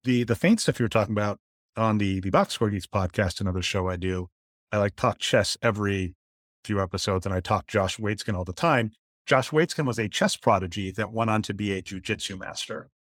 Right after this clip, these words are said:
And they, I forget, it's called, like, Si-, Silent Hands or something, but where they kinda stand really close to each other. And it is fascinating 'cause he wrote a book about that. He was talking the feint stuff too. And it was ve-, y-, you're just like him. He's a world champion.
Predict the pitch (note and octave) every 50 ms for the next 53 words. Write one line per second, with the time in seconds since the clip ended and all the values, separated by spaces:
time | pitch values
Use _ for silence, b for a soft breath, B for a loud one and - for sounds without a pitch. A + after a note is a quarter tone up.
0 | _ _ - A#2 A2 A#2 A#2 A#2 A#2 A#2+ A2+ A2 - C3 A#2+ C3+ C3 A#2+ - -
1 | - A#2+ A2 G#2 G2+ G2+ F#2+ - - - - C3 - _ - - - C3 B2 A#2
2 | G#2+ - - A2+ A2+ A2 G2 G2 F#2 - G#2+ F#2+ - - F#2+ F#2 F#2 - _ -
3 | G2 F#2+ - _ _ _ _ _ _ _ - G2+ F#2 F#2+ G2 F#2 F2+ - _ _
4 | - - G#2+ G2 - - - - A2+ A2+ G2+ G#2 G2+ G2 F#2 - - G#2+ G2 -
5 | - G#2 F#2+ - - G2 F#2 F#2 F2+ - B B B B B B B - A#2 -
6 | C3+ D3+ - - - C3 B2+ C3+ - - B2 A2+ A2 G#2 - - G#2 F#2+ - -
7 | _ _ _ _ _ _ - - - E3+ G3 G3 E3+ C#3+ A#2+ G#2+ G2+ G#2 - -
8 | G2+ G2 G2 F#2+ - - G2 G2 - - - - F3 F#3 E3+ - - A2+ G#2+ G2
9 | G#2+ G2+ F#2 - A#2 G#2 - - - - F#2+ - - - - C3+ B2 A2+ G#2+ B
10 | B B B _ _ _ _ - A2+ A2 G#2+ A#2 G#2+ G2 G2 C3 C#3 C3+ - -
11 | - A2 G#2+ - B2 C3+ B2+ - D3+ - - C#3+ - G#2 - B2+ G#2 F#2 G2 F#2
12 | G#2 G2+ G#2+ A#2 A#2 G#2 - - A#2 G#2+ G2+ - A2+ G#2 G#2 G2+